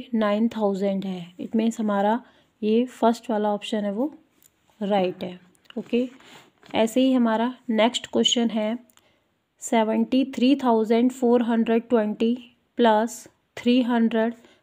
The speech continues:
प्लस टू हंड्रेड नाइन is equal to, कहता है इन तीनों को प्लस करेंगे तो इसके बराबर क्या आएगा। तो हमें क्या करना था, इन तीनों को आपस में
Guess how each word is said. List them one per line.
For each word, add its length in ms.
प्लस 500
टू 180
हंड्रेड 540
नाइन 440
is 220
equal 500
to, 80
कहता 280
है 260
इन 240
तीनों 320
को 160
प्लस 300
करेंगे 520
तो 60
इसके 340
बराबर 440
क्या 220
आएगा। 440
तो 80
हमें 240
क्या 240
करना 340
था, 260
इन 180
तीनों 360
को 180
आपस 380
में 140